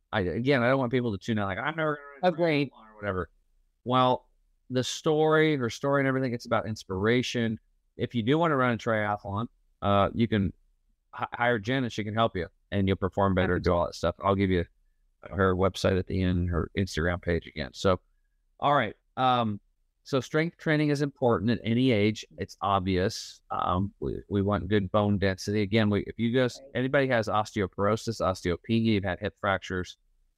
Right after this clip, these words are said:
Speaker 1: you, you, you have a weightlifting deficiency. I don't care what age, you can start doing yoga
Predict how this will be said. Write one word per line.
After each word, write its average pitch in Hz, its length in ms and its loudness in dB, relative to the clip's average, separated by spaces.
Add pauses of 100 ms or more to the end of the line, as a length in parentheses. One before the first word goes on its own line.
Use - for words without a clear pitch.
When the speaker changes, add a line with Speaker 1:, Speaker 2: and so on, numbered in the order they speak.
(320)
Speaker 1:
you, 78 300 -2
you, 107 340 0
you 131 100 2
have 143 120 2
a 123 40 2
weightlifting 110 520 -2
deficiency. 98 640 -4
I 107 60 -2
don't 120 120 -2
care 117 180 2
what 110 140 2
age, 113 240 0
you 92 120 -4
can 110 80 -10
start 95 240 -2
doing 107 200 0
yoga 107 320 2